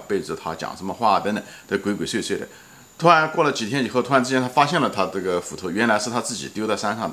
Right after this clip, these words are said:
打柴的时候丢在山上。这时候他就觉得，哎呦，他邻居所有的行为都正常了。这就是人类非常典型的一种，<clears throat> 选择性记忆和选择性处理一样的。当你觉得这个人，你已经做了一个判断，觉得这个人是个低素质的时候，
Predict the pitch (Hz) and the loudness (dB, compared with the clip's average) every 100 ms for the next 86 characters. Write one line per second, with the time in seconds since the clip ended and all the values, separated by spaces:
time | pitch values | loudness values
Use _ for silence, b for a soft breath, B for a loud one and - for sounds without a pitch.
0 | - 71 58 90 98 85 98 87 98 104 | -6 -4 -4 -4 -4 -2 -2 -4 -4 -6
1 | B B - 165 123 104 95 92 87 B | B B -2 0 2 2 0 -2 -6 B
2 | B B - 104 104 110 - 98 101 104 | B B -2 0 2 2 0 0 0 -2
3 | 107 - 110 101 82 92 92 78 95 117 | -6 -8 -6 -4 -4 -4 -4 -2 -2 -2
4 | 95 - 60 - - B B B - 214 | -6 -6 -10 -10 -16 B B B -4 -2
5 | 165 160 101 101 151 147 165 151 - 90 | 0 -2 0 2 0 -2 -4 -6 -6 -6
6 | 92 - 90 107 143 110 101 80 71 - | -6 -6 -4 0 2 2 0 -6 -8 -12
7 | - 113 90 - - - 113 101 90 104 | -10 -8 -8 -14 -8 -2 2 2 2 2
8 | 123 165 123 - 135 123 - B B - | 2 2 2 2 0 0 -2 B B -4
9 | 101 87 71 73 117 98 - 98 - - | -2 -2 -6 -6 -6 -6 -6 -10 -10 -2
10 | 101 131 - B B B 196 208 131 131 | 4 4 2 B B B 4 6 4 4
11 | 151 165 165 127 101 107 113 90 101 113 | 2 2 2 2 2 2 0 0 -4 -2
12 | 113 92 - 113 98 85 - 110 113 101 | -2 -4 -2 -2 -2 -2 -4 -4 -4 -4
13 | 85 101 95 - 120 - 98 76 73 - | -4 -6 -8 -2 -2 -2 -6 -8 -8 -10
14 | - | -12